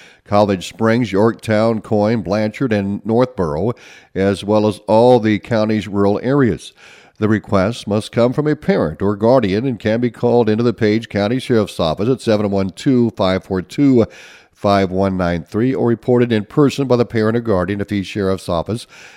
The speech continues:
at three twenty-three North Fifteenth Street in Clarinda. Sheriff Palmer says each child will be given a first and second choice. He suggests a toy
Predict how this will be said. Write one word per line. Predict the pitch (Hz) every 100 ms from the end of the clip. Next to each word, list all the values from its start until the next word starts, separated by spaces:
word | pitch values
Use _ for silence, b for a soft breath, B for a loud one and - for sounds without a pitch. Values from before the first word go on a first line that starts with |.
| -
at | 151 -
three | 143 139
twenty-three | - 131 123 - 123
North | 117 117 113
Fifteenth | 117 104 131 143
Street | - 120 110
in | 113
Clarinda. | 127 123 139 131 104 - B B B _
Sheriff | - 170 170
Palmer | 160 170 165
says | 143 165 151 175
each | 170
child | - 160 160 180
will |
be | 165
given | 143 143 139
a | 131
first | 127 - 160 160
and | 143 127
second | 156 135 143
choice. | 135 180 196 160 78 - -
He | 104
suggests | 92 80 87 117 117 104
a | 90 90
toy | - 123 135 165 196